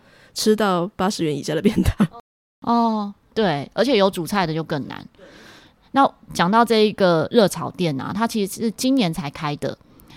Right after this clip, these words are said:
Speaker 2: 那它的热炒最厉害的是，它可以全部都用，它很多主菜都是用杏鲍菇来做。那你知道杏鲍菇的特性就是，你用不同的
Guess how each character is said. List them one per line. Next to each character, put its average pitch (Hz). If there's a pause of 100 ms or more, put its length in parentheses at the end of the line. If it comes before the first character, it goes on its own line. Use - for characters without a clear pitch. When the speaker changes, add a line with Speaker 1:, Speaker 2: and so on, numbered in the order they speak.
(140)
Speaker 2:
那 311
它 339
的 294
热 302
炒 165 (160)
最 311
厉 277
害 269
的 190
是， 220 (240)
它 339
可 220
以 226
全 175
部 202
都 196
用， 196 (120)
它 269
很 233
多 196
主 151
菜 196
都 180
是 185
用 180
杏 196
鲍 151
菇 156
来 -
做。 - (540)
那 311
你 233
知 226
道 220
杏 240
鲍 208
菇 202
的 160
特 190
性 160
就 160
是， 160 (140)
你 170
用 226
不 254
同 156
的 151